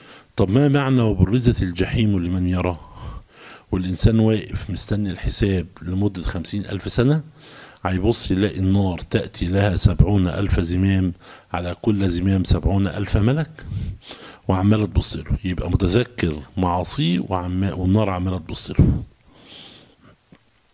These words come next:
طيب ما معنى فأما من طغى وآثر الحياة الدنيا؟ أي فأما من طغى وتمرد وعتى وآثر الحياة الدنيا وفضلها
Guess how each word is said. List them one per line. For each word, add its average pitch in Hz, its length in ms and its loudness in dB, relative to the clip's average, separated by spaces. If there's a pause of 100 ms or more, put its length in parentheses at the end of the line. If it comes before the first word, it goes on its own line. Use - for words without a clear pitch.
(2000)
طيب 90 220 -2
ما 139 160 6
معنى 143 460 6
فأما 117 720 2
من 98 180 2
طغى 110 400 4
وآثر 98 540 0
الحياة 92 440 -2
الدنيا؟ 82 520 2 (760)
أي 95 140 2
فأما 110 640 4
من 90 160 2
طغى 101 400 2
وتمرد 92 580 2
وعتى 87 380 0
وآثر 90 560 -2
الحياة 95 380 -2
الدنيا 92 380 2
وفضلها 107 720 0